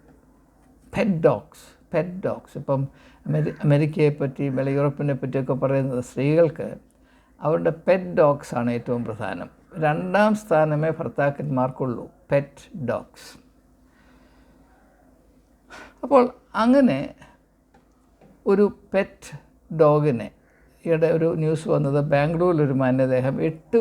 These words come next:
കോടി രൂപ കൊടുത്ത് ഒരു പട്ടിയെ വാങ്ങിച്ചു. അപ്പോൾ അങ്ങനെ ഒരു പട്ടിയെ അദ്ദേഹം ഒരിക്കലും ആയമ്മ എന്ന് വിളിക്കത്തില്ല. ആ പട്ടിക്ക് ഏറ്റവും ബഹുമാനപുരസ്സരമായ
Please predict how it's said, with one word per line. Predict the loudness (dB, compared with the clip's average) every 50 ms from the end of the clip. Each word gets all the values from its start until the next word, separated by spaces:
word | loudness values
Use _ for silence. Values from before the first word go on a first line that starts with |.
| 2 4
കോടി | 2 2 2 2 0 0
രൂപ | 0 0 0 0 0 0 2 2
കൊടുത്ത് | 0 0 -2 -4 -4 -4 -4 -4
ഒരു | -4 -6 -4 -4
പട്ടിയെ | -4 -4 -4 -8 _ -4 0 0 0 0
വാങ്ങിച്ചു. | 0 -6 -10 -12 -16 -16 -20 -20 _ _ _ _ _ _ _ _ _ _ _ _ _ _ _ _ _ _ _ _ _ _ _ _ _ _ -20 -20 -20 -20 -10 -6
അപ്പോൾ | 2 4 4 6
അങ്ങനെ | 6 6 6 6 6 6 6
ഒരു | 4 2 0
പട്ടിയെ | -2 -4 -2 -6 -4 -4 -4 -4 -8 -12 -16 -18 -18 -6 -4 -4
അദ്ദേഹം | -2 2 2 2 2 2 -2 -4 -6 -6 -6
ഒരിക്കലും | -2 -2 -2 -2 -2 -4 -6 -4 -4 -4 -4 -6 -8 -12 -12 _ _ -4 0 0
ആയമ്മ | 2 2 2 2 4 4 2 2 2 -2 -6 -6 -8 -8 -8 -8 -8 -10 -20 _ _ -20 -20 -20 _ _ -6
എന്ന് | 0 2 2 4
വിളിക്കത്തില്ല. | 4 4 4 4 2 0 0 -6 -6 -10 -12 _ -20 _ -20 _ _ _ _ _ _ _ _ _ _ _ _ _ _ _ _
ആ | 2 2 2 2 2
പട്ടിക്ക് | -2 -2 0 -4 -4 -2 -2 -2 -2 0 -2 -2 0 0 2
ഏറ്റവും | 2 2 0 0 -2 -6 -18 -20 _ _ -4 -2 0 0 0 -2 -4 -12 -18 _ _ _ _ _ _ _ _ _ _ _ _ -8
ബഹുമാനപുരസ്സരമായ | -2 0 0 2 4 4 4 4 4 2 2 2 2 2 2 0 0 0 0 2 2 2 2 0